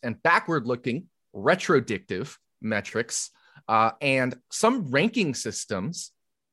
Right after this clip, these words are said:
are forward-looking, and some ranking systems are more backward-looking. So they, they explain past wins,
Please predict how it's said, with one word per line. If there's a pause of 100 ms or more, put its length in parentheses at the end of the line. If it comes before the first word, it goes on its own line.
(140)
are (220)
forward-looking, (120)
and
some
ranking
systems
are
more (420)
backward-looking.
So
they,
they
explain
past
wins,